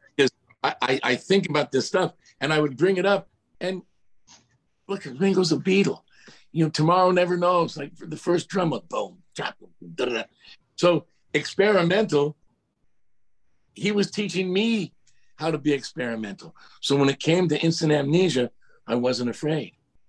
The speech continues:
"So let's make it heavy so you can really play those drums loud. And then let's kinda get fruity and jazzy, and you can do that thing." And then the psychedelic ending was like we all took L S D and just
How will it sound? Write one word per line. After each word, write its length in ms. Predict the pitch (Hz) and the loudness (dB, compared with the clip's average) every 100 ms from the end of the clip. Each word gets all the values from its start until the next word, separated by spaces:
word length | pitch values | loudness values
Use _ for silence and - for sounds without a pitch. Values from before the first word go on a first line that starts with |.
| _ _ - - - | _ _ -20 -20 -14
"So 140 | 131 | -6
let's 220 | 165 165 | -4 -4
make 180 | 170 165 | -2 -4
it 100 | 143 | -4
heavy 340 | 117 160 139 | -2 -2 -2
so 120 | 113 123 | -4 -6
you 100 | 117 | -6
can 160 | 123 | -8
really 200 | 135 135 | -6 -8
play 180 | 110 127 | -6 -4
those 200 | 120 110 | -4 -6
drums 360 | 101 127 120 107 | -4 -4 -4 -2
loud. 320 | 120 104 85 _ _ - | -2 -4 -8 _ _ -4
And 160 | 117 | 0
then 140 | 156 160 | 0 0
let's 160 | 151 | -2
kinda 240 | - 135 131 | -6 -8 -6
get 180 | 127 | -10
fruity 380 | - 143 151 131 | -6 -2 0 0
and 120 | 117 | -2
jazzy, 520 | 107 139 170 147 120 117 _ _ - | 0 0 0 -2 -6 -8 _ _ -10
and 120 | 117 | -8
you 100 | 127 | -6
can 120 | 113 | -8
do 180 | 123 139 | -4 -2
that 260 | 160 185 - | 0 -2 -4
thing." 320 | 110 110 110 _ _ _ | -6 -6 -8 _ _ _
And 80 | 120 | -2
then 120 | 165 | 2
the 80 | 165 | 2
psychedelic 600 | 135 175 170 165 156 147 | 2 0 0 0 -2 -2
ending 420 | 165 175 151 131 120 - - | -4 -6 -8 -12 -16 -20 -20
was 140 | 127 123 | -14 -8
like 180 | 127 123 | -8 -4
we 140 | 127 | 0
all 220 | 127 131 | 2 0
took 240 | - 131 123 | -2 -8 -6
L 180 | 120 | -6
S 140 | 117 104 | -6 -6
D 260 | 123 117 | -4 -2
and 80 | 113 | -4
just 260 | 110 107 | -6 -8